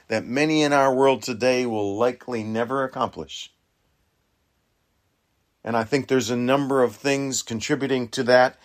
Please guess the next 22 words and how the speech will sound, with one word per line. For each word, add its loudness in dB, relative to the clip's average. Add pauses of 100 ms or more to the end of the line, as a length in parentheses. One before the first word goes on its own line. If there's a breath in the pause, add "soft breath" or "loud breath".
(160 soft breath)
and -6
some 0
of 2
the 4
points 0
that 4
I'm 2
going 0
to 0
attach 2
today 2 (1600)
maybe 4
will 8
help 2
people 4 (800)
have 2
longer, 2 (300)
happier -2 (680)
relationships. -2 (420)
If 2
nothing 4
else, 2